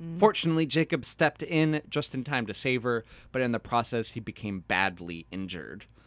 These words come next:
Speaker 2: Already at the edge of exhaustion, the news was too much for Bella to handle. She passes out, still cradled in Edward's arms.
Speaker 1: Bella wakes up in the clearing, surrounded by the Cullens. Edward's cool lips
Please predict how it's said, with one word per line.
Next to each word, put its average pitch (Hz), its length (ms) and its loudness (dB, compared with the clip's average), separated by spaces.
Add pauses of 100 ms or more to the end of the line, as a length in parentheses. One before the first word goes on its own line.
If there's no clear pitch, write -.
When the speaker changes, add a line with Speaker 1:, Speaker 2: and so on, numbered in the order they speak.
(240)
Speaker 2:
Already 196 300 8
at 180 80 2
the 165 180 -2
edge 151 200 6
of 147 80 2
exhaustion, 131 580 4
the 123 80 4
news 120 320 2
was 117 140 -8
too - 120 -2
much 120 240 0
for 110 80 -4
Bella 90 280 -2
to 82 80 -6
handle. 87 500 -8 (240)
She - 160 -12
passes 101 500 -2
out, 80 300 -2
still 85 480 -4 (140)
cradled 78 420 -2
in 76 260 -4
Edward's - 460 -12
arms. 76 540 -2 (1200)
Speaker 1:
Bella 247 280 0
wakes 226 360 -2
up 185 320 0
in 185 140 0
the 180 80 2
clearing, 170 640 -2
surrounded 160 680 0
by 156 140 0
the 156 120 -8
Cullens. 143 880 -4 (560)
Edward's 190 500 0
cool 202 440 -2
lips 180 420 -2